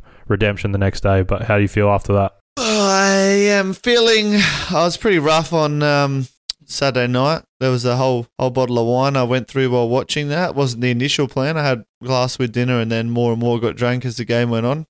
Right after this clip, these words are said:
Speaker 2: Um, the result was not surprising to me in that I thought Sydney would win comfortably, and it looked like they would win comfortably. Um, honestly, I think if they, I was talking about this, if they kicked straight early, the game would have been well and truly over,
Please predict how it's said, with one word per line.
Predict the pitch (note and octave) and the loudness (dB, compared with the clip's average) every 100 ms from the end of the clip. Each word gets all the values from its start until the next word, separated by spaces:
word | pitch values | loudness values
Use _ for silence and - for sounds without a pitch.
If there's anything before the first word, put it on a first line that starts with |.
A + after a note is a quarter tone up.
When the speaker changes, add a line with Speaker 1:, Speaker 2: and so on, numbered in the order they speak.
| - | -6
Speaker 2:
Um, | F3+ F#3+ F#3+ F#3+ | -2 2 2 0
the | F#3 | 0
result | F#3 E3+ G3+ F#3 F3 - D3 | 0 2 2 2 0 -4 -4
was | D#3 C#3+ | -2 0
not | D#3 - | -2 0
surprising | D3 - C#3+ C#3+ D3+ D3 D#3 | -4 -2 0 0 0 -2 -6
to | - | -6
me | D3 D#3 E3+ D#3+ - _ | -2 0 0 -2 -10 _
in | C3+ C3+ C3 | -4 -2 0
that | C3 B2 - - | 0 0 -4 -4
I | A#2 A#2 | -2 -2
thought | - C3 - | -2 -2 -2
Sydney | - C3+ B2+ B2+ | -2 -2 0 0
would | B2 | 0
win | A2+ B2 A2+ | 0 -2 -2
comfortably, | - C3+ - C#3 C3 D3 D#3+ | -2 -4 -4 -4 -2 0 0
and | - A#2+ | -2 -2
it | G#2+ | 0
looked | A#2 C3+ C#3+ | 0 -2 0
like | B2 | -2
they | A2+ A#2+ | 0 0
would | A2+ B2 C#3+ C3+ | 0 0 0 0
win | C#3+ C#3+ C3+ | -2 -2 -2
comfortably. | D3 C#3+ - D3 D3+ D#3 D#3 - _ | -2 -4 -4 -6 -2 -2 -2 -10 _
Um, | A#2 B2 A#2+ A#2+ | -2 0 0 0
honestly, | C3+ C3+ - C3 | 0 0 0 0
I | |
think | C3+ C3 | 0 -2
if | B2+ - | -2 0
they, | A#2 A#2 _ - | -2 -2 _ -4
I | A#2 | -2
was | A2+ | -2
talking | - B2+ B2 | -2 -2 0
about | A#2 A2+ | 0 0
this, | B2 - | -2 -4
if | A#2+ | -4
they | A#2 A2+ | -4 -4
kicked | - D3+ - | -4 -4 -2
straight | - C3 B2+ A#2+ - - | 0 0 2 -2 -6 -4
early, | B2 C3 B2+ A#2+ | 0 2 2 0
the | B2 | 0
game | A#2+ B2+ A#2+ | 0 0 0
would | A#2+ | 0
have | A#2 | 0
been | A#2 A2+ | -2 0
well | A#2+ | 0
and | A2+ | 0
truly | A2+ A#2 A2 | -2 -2 0
over, | A2 A2+ G#2+ G#2+ | 2 0 0 -2